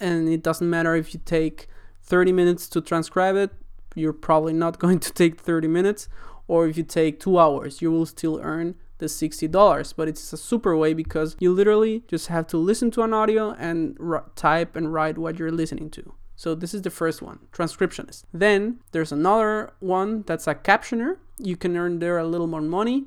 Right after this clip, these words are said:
So it's the same thing. You watch a video, you have to type what you're listening, and then you fr-, you also have to, like, creatively uh, conveying what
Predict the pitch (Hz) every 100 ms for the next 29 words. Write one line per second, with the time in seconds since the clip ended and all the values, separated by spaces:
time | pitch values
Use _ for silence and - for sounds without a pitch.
0 | - - 175 170 165 160 156 - 170 -
1 | - 170 160 160 226 226 170 151 - 170
2 | 214 208 202 190 165 156 151 - 156 160
3 | 156 156 185 226 240 247 - 170 160 196
4 | 190 196 180 175 - 175 - - 180 180
5 | 185 - 175 170 175 160 151 - - -
6 | - 165 170 175 175 180 180 180 - -
7 | - - - 170 175 170 160 170 165 160